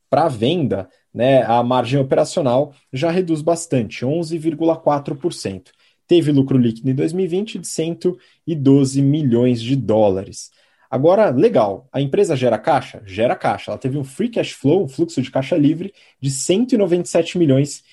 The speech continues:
em dois mil e vinte. Mas olha só que curioso, Renato, esse é um ponto interessante, até vou pedir pra você comentar. Dando uma olhada no balanço patrimonial, que é uma coisa que muito analista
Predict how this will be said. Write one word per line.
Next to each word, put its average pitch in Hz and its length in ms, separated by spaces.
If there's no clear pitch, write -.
em 165 200
dois 175 240
mil 160 160
e - 20
vinte. 131 540
Mas 165 140
olha 247 140
só 233 120
que - 140
curioso, 151 460
Renato, 127 420
esse 147 160
é - 20
um 170 80
ponto 165 320
interessante, 165 600
até 156 120
vou 170 140
pedir 165 220
pra - 80
você 170 100
comentar. 170 600
Dando 349 160
uma 226 100
olhada 131 320
no 120 180
balanço 123 560
patrimonial, 127 680
que - 100
é - 20
uma 117 120
coisa 139 200
que 135 220
muito 175 320
analista 117 640